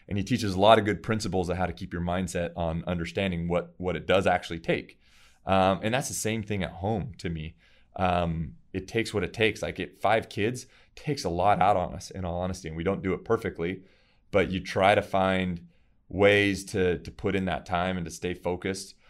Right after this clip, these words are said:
Again, I would say the number one thing for me is, like, if I catch myself on that phone, it's like, "What am I, am I, is my phone my kid or are my kids my kid?" You know what I mean? That phone's gotta be gone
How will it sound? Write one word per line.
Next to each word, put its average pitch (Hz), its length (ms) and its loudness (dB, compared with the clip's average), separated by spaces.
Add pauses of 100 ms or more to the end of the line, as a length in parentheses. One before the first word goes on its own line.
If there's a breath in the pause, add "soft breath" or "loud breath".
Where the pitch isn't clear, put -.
(160)
Again, 95 320 0
I 90 80 4
would 85 140 0
say 90 180 0
the 85 80 -2
number 90 240 0
one 87 200 -2
thing 87 180 -4
for 82 120 -10
me 85 220 -4
is, 78 100 -6
like, 80 160 -8
if 82 100 -14
I 87 80 -4
catch 85 280 -4
myself 82 380 -6
on 82 100 -4
that 78 240 -10
phone, 90 260 -2
it's 78 100 -12
like, 90 200 8
"What - 140 8 (540)
am 82 120 -2
I, 78 300 -2 (160)
am 85 160 -4
I, 80 280 -4 (580)
is 90 160 -8
my 80 140 -4
phone 117 380 0
my 226 140 2
kid 247 280 -2
or 208 100 6
are 175 60 2
my 139 120 0
kids 151 280 2
my 87 120 -2
kid?" - 320 -10 (120)
You 104 120 -6
know 104 60 -2
what 101 60 -2
I 95 60 -2
mean? 113 160 -4
That - 200 -8
phone's 117 260 0
gotta 87 180 0
be 82 80 -8
gone 85 460 0